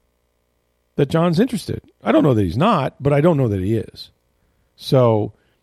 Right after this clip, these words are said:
a lot of people talk about John for, used to, for every job, including the Bucs job that was here before he, he took the,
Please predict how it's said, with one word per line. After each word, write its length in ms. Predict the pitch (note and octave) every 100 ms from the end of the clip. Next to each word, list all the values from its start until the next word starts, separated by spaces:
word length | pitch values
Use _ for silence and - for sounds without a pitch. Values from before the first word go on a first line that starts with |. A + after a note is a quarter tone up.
| _
a 60 | C3+
lot 160 | F#3
of 60 | G3
people 240 | D#3 B2+
talk 260 | - B2+ A#2
about 200 | B2 A#2
John 260 | C3+ B2 G#2
for, 240 | A2+ B2
used 200 | A2+ -
to, 200 | A2 A2 G#2 -
for 180 | G2
every 240 | A#2 D3 G2
job, 280 | - - -
including 400 | A2 C#3+ D#3+ B2
the 60 |
Bucs 280 | G2+ C3 -
job 380 | - G2 G2 - - _ _ _ -
that 160 | A#2+ A2
was 160 | G2+
here 220 | C#3+ C3+
before 340 | G#2+ G2 G#2+ G#2
he, 120 | G2+
he 160 | - G2
took 240 | - G2
the, 180 | F#2+